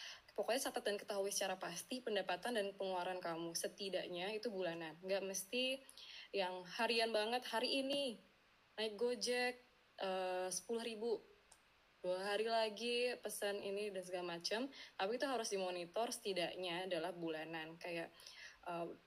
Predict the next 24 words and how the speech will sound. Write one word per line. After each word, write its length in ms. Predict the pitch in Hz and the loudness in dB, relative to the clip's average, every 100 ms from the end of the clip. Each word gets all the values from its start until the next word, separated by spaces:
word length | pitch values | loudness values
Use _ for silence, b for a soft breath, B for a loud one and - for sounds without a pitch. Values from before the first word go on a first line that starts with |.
| - - - - - | -20 -20 -20 -18 -2
bulanan 380 | 185 180 190 202 | 2 4 2 0
makanannya 420 | 185 175 175 175 | 0 -4 -4 -4
apa 220 | 180 180 | 0 2
aja 260 | 196 196 190 | 2 2 2
dan 160 | 170 | -2
lain-lain. 480 | 165 160 156 147 - - B B B B - - - | -4 -8 -8 -10 -12 -14 B B B B -20 -20 -2
Terus, 420 | 240 277 - - - - - | 2 4 2 0 -6 -18 -8
eh, 560 | 196 185 180 180 180 180 - | -2 0 2 2 2 0 0
sebelum 500 | - 208 247 269 294 | -4 2 2 2 2
melakukan 540 | 240 220 208 214 226 247 - - - - - - - - _ - - | 2 2 2 0 0 -6 -16 -20 -20 -20 -20 -20 -20 -20 _ -20 -6
dan 320 | 202 196 196 196 - - - - - - 190 - | 2 2 0 -10 -20 -20 -20 -20 -20 -16 -14 -4
terjun 420 | 233 247 262 285 | -2 0 0 -2
ke 80 | 277 | 2
yang 200 | 226 202 | 0 2
lain-lain, 600 | 185 180 180 175 185 214 | 2 0 -2 0 2 2
kayak 240 | 202 185 175 | 0 0 0
misalnya 540 | 175 175 175 175 170 - - 180 | -2 -4 -4 -4 -8 -14 -14 -12
investasi 800 | 180 185 - 190 190 - 214 190 | -6 -6 -2 -2 -2 -2 0 0
dan 80 | |
sebagainya, 600 | 180 185 175 175 180 214 277 B B - | -2 -2 0 -2 0 -2 -2 B B -2
penuhi 300 | 214 214 208 | 0 2 2
dulu 260 | 208 220 277 | 2 2 0
kebutuhan-kebutuhan 960 | 220 196 190 190 233 208 180 180 175 | 0 -2 -2 -4 -4 -2 -2 -4 -4
pokok 560 | 170 160 - 180 220 | -2 -4 0 0 0